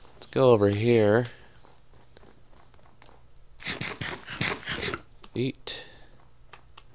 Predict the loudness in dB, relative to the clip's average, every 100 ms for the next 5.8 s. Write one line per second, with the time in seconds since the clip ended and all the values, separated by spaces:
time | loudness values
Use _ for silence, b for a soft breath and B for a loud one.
0 | -20 -20 -20 -20 -20 -16 -8 -4 -2 0
1 | 0 -2 -6 -16 -20 -20 -20 -20 -20 -20
2 | -20 -20 -20 -20 -20 -20 -20 -20 -20 -20
3 | -20 -14 -12 -12 -12 -6 -2 -2 -4 -4
4 | -2 -2 -2 -2 -2 -4 -4 -4 -8 -8
5 | -4 -2 -4 -6 -6 -2 -2 -4